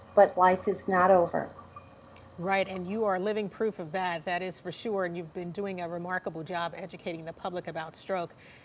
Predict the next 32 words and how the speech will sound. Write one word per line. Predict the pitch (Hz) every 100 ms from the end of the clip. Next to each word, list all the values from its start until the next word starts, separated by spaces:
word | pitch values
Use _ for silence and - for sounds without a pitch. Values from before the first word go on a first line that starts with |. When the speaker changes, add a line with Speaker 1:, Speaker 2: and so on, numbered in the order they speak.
| - - -
Speaker 2:
Share | - - 285
with | 302
Speaker 1:
Thank | 226 220
Speaker 2:
us, | 220
if | 214
Speaker 1:
you. | 208
Speaker 2:
you |
will, | 196 208 202
please, | - 208 185
Kathy, | - 196 185 214 196 180 -
your | 214 196 208 220 208
personal | - 214 - 202 175
story. | - 196 180 175 156 156 -
When | 220 240 240
did | 226 214
you | 196
have | 196 180 196
your | 185 180
stroke, | 180 - 180 175 -
and | 196 175 165 180
did | 196
you | 226
even | 208 202 180
realize | 185 208 196 190 -
you | 196
were | 160
having | - 175 240 262
a | 147
stroke | - 160 147 160
at | 156
the |
time? | 156 208 214 80